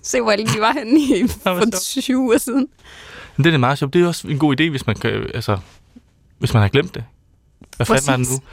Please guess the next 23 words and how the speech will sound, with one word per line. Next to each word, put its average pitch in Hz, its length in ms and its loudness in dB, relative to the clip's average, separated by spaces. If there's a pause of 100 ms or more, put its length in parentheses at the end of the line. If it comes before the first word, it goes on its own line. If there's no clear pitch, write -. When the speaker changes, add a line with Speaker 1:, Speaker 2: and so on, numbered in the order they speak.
(160)
Speaker 2:
Jeg 117 80 2
er 117 40 4
nok, 120 160 4
jeg 123 80 -2
har 131 120 0
nok 123 160 -4
en 120 80 -2
fan 117 300 -2
med 110 100 -2
det. 101 100 -6 (160)
Speaker 1:
På - 80 -4
den 247 120 2
Speaker 2:
Gå 240 60 2
lige 123 60 2
Speaker 1:
måde 143 120 2
Speaker 2:
tilbage. 240 80 0
Speaker 1:
mister 247 160 0
jeg - 160 0
aldrig 285 260 0
noget 208 140 -2
i 220 40 -6
mit 202 120 -6
liv. 202 160 -8